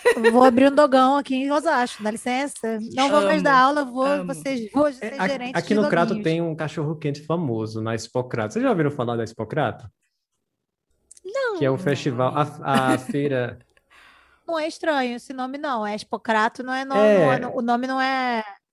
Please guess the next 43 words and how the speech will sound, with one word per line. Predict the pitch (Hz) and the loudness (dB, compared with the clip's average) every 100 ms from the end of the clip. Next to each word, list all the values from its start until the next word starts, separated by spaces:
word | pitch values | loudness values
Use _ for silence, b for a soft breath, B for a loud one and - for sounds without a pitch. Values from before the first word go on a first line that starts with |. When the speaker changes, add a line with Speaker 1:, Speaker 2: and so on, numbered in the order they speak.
| 202 214 - | -18 -10 0
Speaker 3:
É | 208 | 2
uma | 202 | 2
Speaker 1:
distante. | 202 - | 0 2
Speaker 3:
feira | 190 202 196 | 4 4 2
agropecuária, | 190 196 190 196 170 117 104 110 117 | 0 -2 -2 0 2 2 -2 -10 -6
bem | 120 180 180 | 0 2 0
famosa, | - 139 117 139 151 143 127 131 | -2 -4 -2 -2 0 0 -2 -6
são | 139 127 | -8 -4
Speaker 1:
Ah. | 123 | 0
Speaker 3:
dez | 151 165 131 | 2 2 0
dias | 123 131 117 | -2 -4 -6
de | 120 | -10
festa. | - 117 113 - | -4 -4 -4 -6
Isso | 196 156 139 | -6 -4 -6
aqui | - 143 147 143 139 131 131 123 123 135 135 | -4 -4 -2 -4 -8 -12 -14 -14 -14 -16 -18
ferve | - - 151 113 107 110 110 | -6 0 2 2 -2 -6 -6
na | 117 | -4
época. | 107 107 - 254 | -4 -6 -10 -10
Speaker 4:
Nossa. | 277 294 - - 294 262 196 | -12 -12 -12 -10 -10 -10 -6
Speaker 3:
É, | 139 123 123 | -2 -2 -2
é, | 170 143 | 0 0
Speaker 2:
Todo | 123 | 0
Speaker 3:
inclusive | 147 143 170 | 0 2 0
Speaker 2:
mundo | |
no | 170 | 0
Speaker 3:
estão | 185 143 | -2 -2
todas | 156 180 | -2 -4
Speaker 2:
Google | - 170 | -4 -4
Speaker 3:
convidadas, | 208 151 117 107 107 | -2 -2 -2 -4 -8
Speaker 2:
procurando, | 110 135 160 | -6 -6 -8
Speaker 3:
viu? | 156 | -8
Speaker 2:
ouvintes. | 190 190 180 202 - | -8 -8 -10 -12 -10
Speaker 3:
Em | 117 | -8
casa, | - 110 117 123 123 | -4 -4 -2 -4 -6
tem | 123 | -4
quarto | 127 120 110 | 0 2 2
de | 120 | 2
Speaker 4:
Ah, | 117 - 123 - 233 226 214 | 2 2 2 0 0 -2 -4
Speaker 3:
hóspedes. | 180 202 | -6 -6
Speaker 4:
vou | 226 180 | 0 2
fazer | - 247 240 | 2 -2 -2
planos. | 320 214 196 190 | -2 -2 -4 -4
Speaker 3:
É. | 127 117 104 | -4 -4 -6